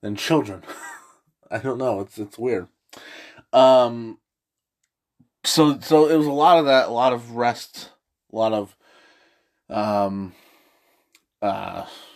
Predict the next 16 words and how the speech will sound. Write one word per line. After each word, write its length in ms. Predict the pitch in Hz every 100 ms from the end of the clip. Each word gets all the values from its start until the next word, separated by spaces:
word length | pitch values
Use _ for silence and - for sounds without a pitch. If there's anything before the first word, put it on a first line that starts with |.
| _
you 160 | 123 110
know, 220 | 87 85 _ _ _ _ _ _ _ _ _ _ _ - 113
between 440 | 98 - 104 98
the 60 | 95
cold 480 | - 147 123 120
and, 180 | 107 98 - _ _ _ _ _ -
uh, 460 | 110 104 101 98 95 - _ _ -
between 280 | 104 117 104
catching 340 | 127 120 117
a 60 | 104
cold 340 | 113 110 104
and, 280 | 101 101 101
you 100 | 98
know, 240 | 95 95 - _ _ _
feeling 640 | - - 113 110 104 101
completely 640 | 101 113 156 247 202 135 107